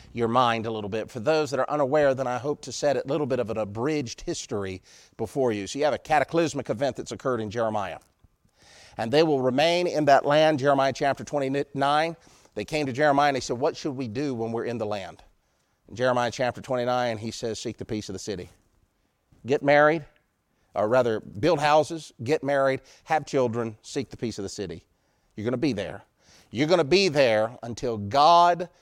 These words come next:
sends one as to allow you to return to the land of your fathers. Now, you're in Ezra. Ezra, one of the priests of the land and the people of the Jews, in verse number one of chapter one, "Now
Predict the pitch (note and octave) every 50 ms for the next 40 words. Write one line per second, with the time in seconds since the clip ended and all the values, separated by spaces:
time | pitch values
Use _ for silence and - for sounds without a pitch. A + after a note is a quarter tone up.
0 | _ _ _ - - - - - G#3 G#3 G3+ G3+ F#3+ - D#3 F3 D#3 C3 G#2+ G2+
1 | G2+ G2 G#2+ G2+ - _ _ _ _ _ _ _ _ _ _ _ _ - B2+ C3+
2 | C#3 C3 A#2+ - - _ _ _ _ - A#2+ A#2+ - - D#3 C#3 C3 C3 C#3 F3
3 | F3+ F3+ F3 F3 F3+ D3+ B2 A#2+ A2+ G2+ G#2+ C#3 D3 - C#3+ B2 A2+ A2+ G#2 -
4 | D3 D#3 D3 D3 D3 D3 - - A#2 A2 A2 A2 A2+ B2 C#3+ D3+ D#3 D#3+ E3 F3
5 | F3 E3 - _ _ _ _ _ _ _ - F#2 F#2 G2 G#2+ G#2 - C#3 B2+ A2
6 | F#2+ D#2+ - - - - _ _ _ _ _ _ - - A#2 C3 B2+ A#2 - _
7 | - B2 C3+ D3 C3+ C#3+ - - D#3+ D3 A#2+ - G#2+ G2 - - _ _ _ _
8 | _ _ _ - G#2+ A#2+ C3 - C#3+ B2+ A2+ A2+ B2+ C3 B2+ G2+ G#2+ - - -
9 | E3+ D#3 D#3+ E3+ - - - - _ _ _ _ _ _ _ - - G2 G#2+ A2
10 | G#2+ G#2+ G#2 G#2 G2+ A2+ A2 D#2 G2 A2+ A2 A#2 B2+ C3+ C#3 D3 D3+ C3+ G#2+ G2+
11 | F2+ - D3 C#3+ B2 - B2 A2+ G2+ G#2+ G#2 G#2+ A#2+ C#3+ D#3+ F3+ G3 F3 - -
12 | A2 A2+ G2 A#2+ C3 C3 - C3+ B2 A2+ A2 A2 B2 B2+ B2+ B2+ G#2 - C#3+ C3
13 | B2+ B2+ - B2+ A#2 C3 C3 C3+ C#3 B2+ - _ - - - _ _ - G2+ A2
14 | B2+ C#3+ D3 D3+ D#3 D#3+ E3+ F3 F3 F3 E3+ E3